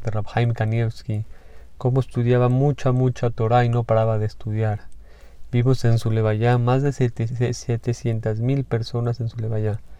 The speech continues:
Pero, ¿qué secreto tuvo Rab Haim para llegar a este nivel tan grande en Torah? Eh, tuvo varias cosas, pero ¿cuál es uno de estos,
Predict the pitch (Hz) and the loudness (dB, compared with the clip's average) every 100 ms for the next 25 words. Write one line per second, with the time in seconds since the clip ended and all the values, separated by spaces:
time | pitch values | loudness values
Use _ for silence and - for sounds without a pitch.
0 | - - - - 127 127 - 180 185 165 | -16 -18 -16 -4 2 2 2 2 2 2
1 | - 156 156 - 123 120 - - - - | 2 4 4 4 2 2 -2 -12 -18 -16
2 | - 135 143 131 120 117 113 - 123 117 | -4 2 4 4 4 4 2 2 2 2
3 | 117 117 - 110 110 110 117 120 117 - | 0 -2 -2 0 0 2 2 4 2 0
4 | 117 113 117 113 113 110 110 110 110 107 | 0 0 0 0 0 0 0 2 2 0
5 | 104 101 101 101 - - - - - - | -2 -2 0 0 -2 -10 -16 -16 -18 -14
6 | 120 107 120 127 - 143 156 151 147 143 | -6 -2 -2 -4 -2 2 4 6 6 2
7 | - 135 - 120 - 117 - 143 156 165 | 2 0 0 -4 -2 -2 0 6 8 8
8 | 160 - - 147 147 127 127 - - 117 | 4 -2 -2 0 4 4 4 2 -2 -4
9 | - | -4